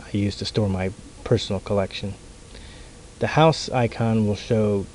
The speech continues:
components that are in my model at this time, and you'll notice that there's nothing in it right now. That's because this entity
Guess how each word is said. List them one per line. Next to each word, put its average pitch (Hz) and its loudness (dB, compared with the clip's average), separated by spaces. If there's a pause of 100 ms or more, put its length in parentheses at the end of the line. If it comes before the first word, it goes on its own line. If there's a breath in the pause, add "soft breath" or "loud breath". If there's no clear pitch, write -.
(300)
components 117 4
that 110 2
are 98 2
in 151 8
my 117 6
model 107 4
at 90 0
this 110 0
time, 101 -4 (440 loud breath)
and 110 4
you'll 110 8
notice 117 8
that 104 0
there's 98 -2
nothing 110 2
in 107 4
it - -2
right 98 -2
now. 95 -2
That's 117 -2
because 139 2
this 113 2
entity 107 0